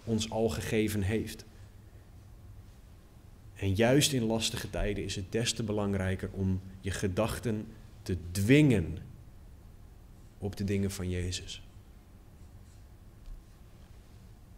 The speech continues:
Als jij nog niet gelooft, ik heb al een hoop dingen gezegd over redding. Deze redding is er voor jou, voor ieder mens.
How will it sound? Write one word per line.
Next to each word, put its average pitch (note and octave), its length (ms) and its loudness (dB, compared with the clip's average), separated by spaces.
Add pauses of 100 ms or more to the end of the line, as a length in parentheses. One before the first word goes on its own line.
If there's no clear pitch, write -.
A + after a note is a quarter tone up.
(120)
Als G#2 120 2
jij C#3 120 10
nog D3+ 140 8
niet D#3 180 8
gelooft, C3+ 380 6
ik A#2 80 4
heb C3 160 4
al C3 80 6
een B2+ 80 6
hoop B2 200 6
dingen B2+ 240 8
gezegd A2+ 420 2
over G#2 260 0
redding. G2+ 300 2 (1800)
Deze A2+ 280 2
redding A2+ 320 6
is A2 220 0
er A2 60 -4
voor G#2 180 -4
jou, F#2 220 0 (460)
voor - 220 -6
ieder C3 240 6
mens. F#2 380 0